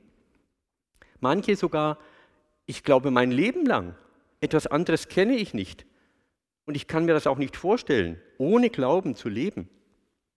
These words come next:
Von daher muss ich dazu dann überhaupt noch was sagen? Glauben, das macht doch unser Christsein aus.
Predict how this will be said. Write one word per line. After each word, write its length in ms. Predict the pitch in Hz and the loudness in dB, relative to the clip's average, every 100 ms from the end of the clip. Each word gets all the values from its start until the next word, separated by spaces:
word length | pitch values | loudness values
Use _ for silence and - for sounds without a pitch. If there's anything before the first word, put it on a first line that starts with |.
| _ _ _ _ _ _ _ _ _ _ _ | _ _ _ _ _ _ _ _ _ _ _
Von 180 | - 107 | -12 -4
daher 400 | 104 113 131 139 - _ _ _ _ _ _ _ _ _ _ _ _ _ _ _ _ _ _ _ | -2 -2 -2 -6 -12 _ _ _ _ _ _ _ _ _ _ _ _ _ _ _ _ _ _ _
muss 200 | 139 160 | 0 0
ich 80 | 165 | 2
dazu 340 | 143 131 - | 2 2 0
dann 160 | 139 127 | 0 0
überhaupt 380 | 127 117 127 - | 2 0 0 -2
noch 140 | 110 | -4
was 260 | 101 92 - | -2 -4 -2
sagen? 560 | 101 104 135 196 202 208 _ _ _ _ _ _ _ _ _ _ _ _ _ _ _ _ _ _ _ _ _ _ _ _ - | 0 2 0 -2 -6 -8 _ _ _ _ _ _ _ _ _ _ _ _ _ _ _ _ _ _ _ _ _ _ _ _ -6
Glauben, 540 | 107 117 202 220 107 | -2 2 0 -2 -4
das 160 | 117 - | -4 2
macht 280 | 147 165 | 0 2
doch 60 | 160 | -4
unser 240 | 147 160 | -2 -2
Christsein 560 | 151 - 233 - 226 190 | -2 0 0 0 -2 0
aus. 360 | 107 98 - | 0 -2 -4